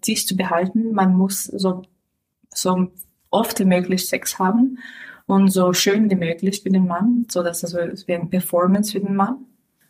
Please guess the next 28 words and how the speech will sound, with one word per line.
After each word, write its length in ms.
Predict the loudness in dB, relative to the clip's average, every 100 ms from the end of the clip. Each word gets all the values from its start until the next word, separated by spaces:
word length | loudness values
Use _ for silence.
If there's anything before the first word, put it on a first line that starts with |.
| _ _ _ _
Und 320 | 0 2 2
ich 160 | 0 -2
hab 140 | -4
das 220 | -4 -2
dann, 340 | -2 -2 -4 -10 _ _
was 240 | -4 -2 -2
hat 200 | -8 -6
das 200 | -6 -4
für 120 | -4
mich 220 | 0 0 0
bedeutet? 500 | 0 2 0 -2 -4
Ich 140 | -2
hab 120 | -2
dann 180 | 2 2
Sex 320 | 2 -2 -4
gemacht, 420 | -4 0 0 0 -8 -4
gehabt, 500 | -2 -2 -4 -8 -20 -20 -18 -6
auch 240 | -6 -2
wenn 100 | -2
ich 140 | 0 2
Schmerzen 400 | 2 2 0 -2
gehabt 320 | -4 -10 -8
habe, 200 | -8 -8
zum 140 | -4 -4
Beispiel. 400 | -4 -8 -4 -4
Ich 160 | 0
hab 200 | -2 -2
dann 340 | -2 0 0